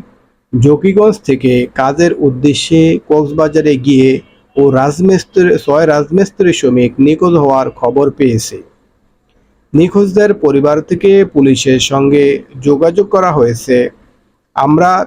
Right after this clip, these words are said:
তাদেরকে সহায়তা করে যাচ্ছি। তিনি বলেন, নিখোঁজদের মধ্যে দুজনের মোবাইল ফোন ট্র্যাকিং করে তাদের সর্বশেষ অবস্থান কক্সবাজারের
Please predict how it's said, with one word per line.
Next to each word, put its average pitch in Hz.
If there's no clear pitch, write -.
তাদেরকে 131
সহায়তা 170
করে 123
যাচ্ছি। 110
তিনি 160
বলেন, 165
নিখোঁজদের 180
মধ্যে 139
দুজনের 180
মোবাইল 143
ফোন 175
ট্র্যাকিং 165
করে 156
তাদের 135
সর্বশেষ 143
অবস্থান 131
কক্সবাজারের 147